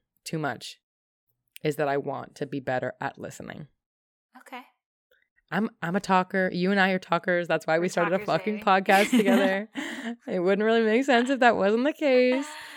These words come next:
Speaker 1: But sometimes I notice that I get so excited to be connecting with people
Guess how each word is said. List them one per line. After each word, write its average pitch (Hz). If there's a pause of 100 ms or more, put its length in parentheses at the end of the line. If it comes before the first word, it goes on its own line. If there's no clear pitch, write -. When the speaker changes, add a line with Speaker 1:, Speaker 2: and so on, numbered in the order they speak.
(440)
Speaker 1:
But 175
sometimes 190
I 190
notice 156
that 160
I 151
get 151
so 147
excited 147
to 151
be 135
connecting 139
with 170
people 202